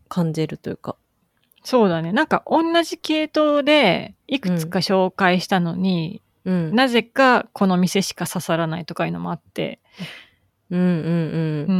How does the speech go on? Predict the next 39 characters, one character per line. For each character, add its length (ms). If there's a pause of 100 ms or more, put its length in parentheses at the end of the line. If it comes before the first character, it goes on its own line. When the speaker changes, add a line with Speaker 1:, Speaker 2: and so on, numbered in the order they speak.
(300)
Speaker 2:
ん。 40
そ 180
の、 220
Speaker 1:
あ、 60
な 60
ん 40
か 60
あ 20
る 0
ん 0
だ 120
ろ 60
う 120
ね。 60
Speaker 2:
私、 40
ち 80
ょ 40
っ 20
と 120
最 440
後 140
の、 200 (360)
う 60
ん、 420
あ 120
れ 140
が 160
ち 140
ょ 60
っ 40
と 80
よ 80
く 100
わ 100
か 140
ん 60
な 40
い 40
ん 40